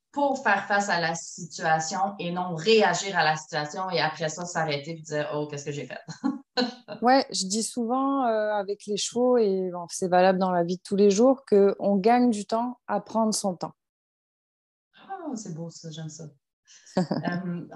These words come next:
Speaker 1: et oui, effectivement, toi, tu, tu l'utilises beaucoup par rapport aux chevaux parce que c'est ce que tu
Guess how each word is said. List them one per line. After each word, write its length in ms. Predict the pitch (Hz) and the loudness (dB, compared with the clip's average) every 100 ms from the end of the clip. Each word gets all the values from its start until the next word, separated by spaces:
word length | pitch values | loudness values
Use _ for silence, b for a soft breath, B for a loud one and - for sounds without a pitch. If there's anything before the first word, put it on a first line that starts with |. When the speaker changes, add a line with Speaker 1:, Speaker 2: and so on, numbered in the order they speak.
| 143 - _ B B _ | -16 -18 _ B B _
Speaker 1:
et 340 | 202 202 196 208 208 | -4 -2 -2 -4 0
oui, 160 | 254 | 2
effectivement, 760 | 208 202 - 202 202 226 220 208 | 2 0 -2 -10 -2 2 2 0
toi, 180 | 208 202 | 2 0
tu, 320 | 202 208 160 | 0 -10 -14
tu 480 | - 185 175 165 165 | -14 -10 -6 -4 -4
l'utilises 600 | 180 196 - 196 208 185 160 | -6 -8 -6 -4 -2 -2 -6
beaucoup 460 | 190 - 247 - - - | -14 -8 -6 -6 -10 -2
par 140 | 180 | 0
rapport 320 | 165 160 190 170 | 0 0 0 0
aux 60 | |
chevaux 320 | 165 - 208 202 | -4 -4 -6 -4
parce 240 | 170 - | -4 -4
que 100 | 170 | -6
c'est 280 | 160 170 160 | -6 -6 -8
ce 140 | 156 | -8
que 120 | 170 151 | -6 -6
tu 200 | - 170 | -8 -12